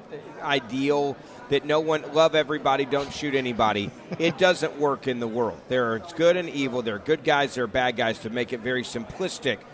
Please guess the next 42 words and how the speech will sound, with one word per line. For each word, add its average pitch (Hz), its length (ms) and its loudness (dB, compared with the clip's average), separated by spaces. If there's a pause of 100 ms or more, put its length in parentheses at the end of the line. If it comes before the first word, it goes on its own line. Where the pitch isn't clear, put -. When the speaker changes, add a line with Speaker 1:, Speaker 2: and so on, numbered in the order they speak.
(320)
Speaker 1:
Um, 139 280 2 (480)
but 165 120 4
I 202 140 4
think 214 400 -2
when 139 180 -4
Putin 190 480 -4
also 143 400 0
saw, 98 580 -2 (120)
and 123 120 -4
I, 135 100 0
I, 135 320 -2
I 147 40 4
think 147 300 -4
he, 127 100 -10
the, 123 160 -6 (160)
the 127 80 -4
moment 151 440 -2
he 147 80 -6
decided, 127 600 -2
"I'm 139 260 -2
going 139 280 -4
to 117 40 -6
put - 240 -8
back 117 360 -2 (500)
as 120 180 -2
much 151 260 0
of - 40 -14
the 135 80 -6
U 135 100 0
S - 120 -6
S 120 120 -10
R 123 140 0
as 110 100 -4
I 98 80 -2
can, 123 560 -4
Speaker 2:
Yep. 143 220 4
Speaker 1:
that 123 160 -2
they're 139 140 2
gonna 139 180 0
allow 135 340 0
me 147 160 -2
to," 104 320 -4